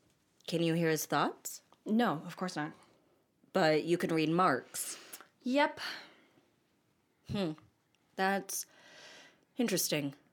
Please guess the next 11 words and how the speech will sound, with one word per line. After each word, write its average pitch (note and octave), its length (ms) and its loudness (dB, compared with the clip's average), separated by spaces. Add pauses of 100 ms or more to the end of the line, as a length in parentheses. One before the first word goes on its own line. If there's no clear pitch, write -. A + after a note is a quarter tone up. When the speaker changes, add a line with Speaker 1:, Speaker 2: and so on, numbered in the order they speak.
(760)
Speaker 2:
Maybe D#4 240 6
Mark's B3+ 280 6
mind A#3+ 320 4
doesn't A3+ 200 2
have A3 100 2
the G#3 60 -4
same G#3 260 0
roadblocks G#3+ 600 2
because A3 260 -4
he's G#3 260 -4
just - 240 -6